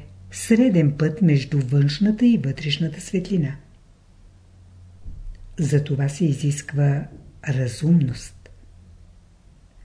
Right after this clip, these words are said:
Онзи човек е разумен, който върви от причини към последствия и от последствия към причини. Казваш: „Животът е лош, хората са лоши.“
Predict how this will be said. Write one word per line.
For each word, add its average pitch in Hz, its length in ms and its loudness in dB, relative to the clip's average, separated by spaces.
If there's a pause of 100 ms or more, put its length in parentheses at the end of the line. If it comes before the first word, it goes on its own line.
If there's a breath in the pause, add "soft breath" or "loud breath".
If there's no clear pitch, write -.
(380)
Онзи 220 360 6
човек 143 380 -2
е 165 100 4
разумен, 180 520 6 (260 loud breath)
който 147 340 4
върви 147 600 4
от 151 240 0
причини 151 560 4
към 202 200 4
последствия 151 840 0 (300 loud breath)
и 185 200 6
от 247 200 2
последствия 151 920 -2
към 160 200 0
причини. 180 540 0 (2000)
Казваш: 127 580 -6 (1600)
„Животът 151 560 0
е 196 60 4
лош, 160 480 -2 (220 soft breath)
хората 247 460 4
са 269 140 2
лоши.“ 170 420 2